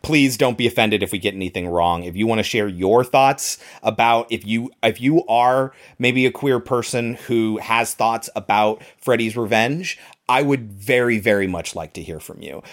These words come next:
especially if that means we can get your perspective on the show.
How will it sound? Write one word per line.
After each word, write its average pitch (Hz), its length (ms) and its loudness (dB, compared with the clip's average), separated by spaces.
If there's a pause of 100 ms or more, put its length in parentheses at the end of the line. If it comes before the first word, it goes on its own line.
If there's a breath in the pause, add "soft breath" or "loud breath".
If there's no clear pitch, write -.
especially 170 720 2
if 123 160 2
that 120 180 2
means 107 280 -2
we 101 100 -4
can 95 180 -2
get 98 200 -2
your 92 100 -2
perspective 85 520 -4
on 80 160 -2
the 87 60 -6
show. - 340 -2